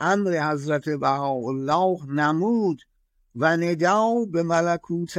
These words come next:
ابها کرد و براهین لامعه اقامه نمود و دلائل ظاهره و حجت باهره اظهار کرد. ابداً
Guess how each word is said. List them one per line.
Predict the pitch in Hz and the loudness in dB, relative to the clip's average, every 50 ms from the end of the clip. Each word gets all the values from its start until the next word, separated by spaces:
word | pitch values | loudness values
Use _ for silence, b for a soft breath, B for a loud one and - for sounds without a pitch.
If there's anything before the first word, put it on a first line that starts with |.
| 175 | -6
ابها | - - 147 160 165 160 156 - 185 214 220 220 196 | -4 -2 -2 -2 -2 -2 -2 -2 0 0 0 -2 -4
کرد | - - 196 208 226 240 240 233 214 196 170 - _ _ _ _ _ _ _ _ _ _ _ _ - | -6 -4 -2 0 2 2 4 2 2 0 -2 -6 _ _ _ _ _ _ _ _ _ _ _ _ -6
و | - 147 156 160 | -4 -2 -2 0
براهین | 147 160 170 175 170 165 170 175 175 170 151 151 160 170 170 170 165 | 0 0 0 2 2 2 2 0 -2 -2 -2 -2 -2 -2 -2 -2 -2
لامعه | 165 165 165 170 165 160 165 165 160 156 151 165 160 - 165 196 220 254 - - | -2 -2 0 2 2 2 2 0 0 -2 -2 -2 -2 -2 0 -2 -2 -2 -4 -2
اقامه | - 170 165 143 - 139 170 170 160 156 160 196 240 | 0 0 0 0 0 -2 0 0 0 0 0 0 2
نمود | 254 247 233 220 202 185 180 165 151 139 120 107 - _ _ _ _ _ _ _ - | 2 2 2 0 0 0 -2 -2 -4 -6 -8 -10 -12 _ _ _ _ _ _ _ -12
و | - 135 131 160 170 180 | -8 -2 0 0 2 2
دلائل | 160 151 160 156 170 175 170 165 170 170 - - - - 170 170 175 170 165 | 2 2 2 2 2 2 2 2 0 -2 -4 -6 -4 -2 -2 0 0 -2 -2
ظاهره | 147 139 160 156 170 175 170 160 147 156 170 175 160 170 190 220 226 208 - _ _ _ _ _ _ _ _ - | -2 0 0 2 2 0 -2 -2 -2 0 0 0 2 2 2 2 2 0 -4 _ _ _ _ _ _ _ _ -2
و | - 147 151 - - | -2 -2 -2 -2 -2
حجت | - 160 170 147 135 131 160 165 160 160 - | -2 -2 -2 -4 -2 0 0 0 0 0 0
باهره | 165 151 147 135 151 160 160 151 143 123 143 151 147 156 185 214 - - | -2 0 0 0 0 0 0 -2 -2 -2 -2 0 0 0 0 -2 -2 -2
اظهار | - 165 156 151 - - 156 185 214 233 240 233 220 202 190 180 | -4 -4 -4 -6 -10 -8 -2 0 2 2 2 2 2 0 0 -2
کرد. | - - 175 151 151 143 135 120 107 - _ _ _ _ _ _ _ _ _ _ 135 | -4 -4 -2 -2 0 0 -2 -4 -6 -8 _ _ _ _ _ _ _ _ _ _ -2
ابداً | 147 165 160 170 175 175 160 156 170 196 220 226 226 220 202 | -2 0 2 2 2 2 2 2 2 2 2 2 2 0 -2